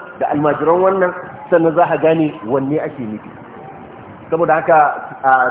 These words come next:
sai ku kula ɗaliban da suke karatun Sahih al-Bukhari in kun, a, a cikin isnad, kamar yanda Sufyan suke guda biyu a cikin Bukhari. Akwai Ibn Uyayna, akwai As-Sauri. Haka a zalika Abdullahi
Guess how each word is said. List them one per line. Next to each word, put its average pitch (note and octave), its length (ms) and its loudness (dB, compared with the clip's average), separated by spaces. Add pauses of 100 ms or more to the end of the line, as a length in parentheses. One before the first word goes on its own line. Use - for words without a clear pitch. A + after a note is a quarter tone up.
sai F#3 120 0
ku E3 160 -10
kula D3+ 240 0 (240)
ɗaliban D#3+ 560 -2 (320)
da B2 60 -8
suke E3 240 -8
karatun D3+ 340 -4
Sahih D#3 240 -4
al-Bukhari E3 480 0
in F3 80 -4
kun, F3 280 -2
a, C3+ 40 -2
a B2+ 160 0 (140)
cikin F3 260 -6
isnad, F#3 320 2 (720)
kamar F3 260 0
yanda G#3+ 360 2 (560)
Sufyan E3 500 -2 (800)
suke F3 180 -2
guda C3+ 400 2
biyu D#3 160 0 (140)
a B2+ 60 -4
cikin D#3 280 -4
Bukhari. A#2+ 320 0 (380)
Akwai C#3+ 260 -4
Ibn E3+ 180 -4
Uyayna, E3+ 540 2 (560)
akwai D3+ 320 2
As-Sauri. B2+ 480 0 (720)
Haka D3 240 0
a C3+ 80 -2
zalika E3 400 0
Abdullahi F3 400 0